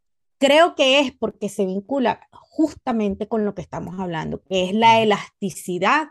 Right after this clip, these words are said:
Speaker 1: con la que se manejan esos conceptos en estos espacios.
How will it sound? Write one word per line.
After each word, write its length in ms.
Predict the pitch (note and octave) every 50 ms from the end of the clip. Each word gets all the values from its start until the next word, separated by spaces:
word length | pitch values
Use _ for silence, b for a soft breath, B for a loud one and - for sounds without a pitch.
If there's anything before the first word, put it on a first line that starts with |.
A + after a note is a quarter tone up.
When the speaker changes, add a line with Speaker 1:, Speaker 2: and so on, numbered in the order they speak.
| _ _
Speaker 1:
con 180 | - G#3+ G3+
la 140 | G3 F#3 F3+
que 100 | - F3+
se 160 | - - F#3
manejan 520 | F3 E3 E3 E3+ F#3 G#3 G#3 A#3 A#3 A3 A3
esos 300 | A3 G#3 - A#3 G#3 -
conceptos 720 | - G#3 F#3+ F3+ E3+ - - A#3+ A3 G#3 _ _ F3+ D3 C#3 _ _ _ _ _
en 240 | - F#3+ F#3+ F#3+ F#3
estos 320 | F#3 F3 E3 - A3+ G3+
espacios. 680 | G3 F3+ D#3+ - _ - D3 B2+ - - - - - -